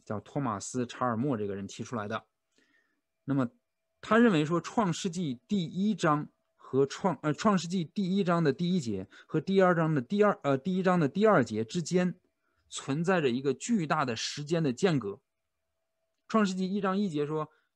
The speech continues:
，“起初神创造天地。”这件事儿完了以后呢，发生了一件事儿，天使堕落了，于是地变成了空虚、混沌、渊面、黑暗。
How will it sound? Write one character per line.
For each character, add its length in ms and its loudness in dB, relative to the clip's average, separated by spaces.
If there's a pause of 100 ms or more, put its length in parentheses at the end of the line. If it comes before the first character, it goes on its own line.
，“起 200 -4
初 160 0
神 200 -2
创 160 -4
造 120 -4
天 200 -6
地。” 140 -10 (460)
这 120 -2
件 140 0
事 100 0
儿 60 2
完 160 0
了 100 -2
以 80 0
后 180 -2
呢， 220 -4 (1600)
发 140 -2
生 100 -2
了 100 0
一 20 0
件 140 -2
事 100 -8
儿， 140 -14 (260)
天 320 -4
使 380 -14
堕 200 -6
落 180 -8
了， 140 -18 (1200)
于 200 0
是 340 -6 (340)
地 280 -2 (100)
变 220 2
成 140 -8
了 120 -6
空 400 -8
虚、 360 -10
混 300 -8
沌、 260 -6
渊 280 -6
面、 220 -8
黑 160 -10
暗。 140 -10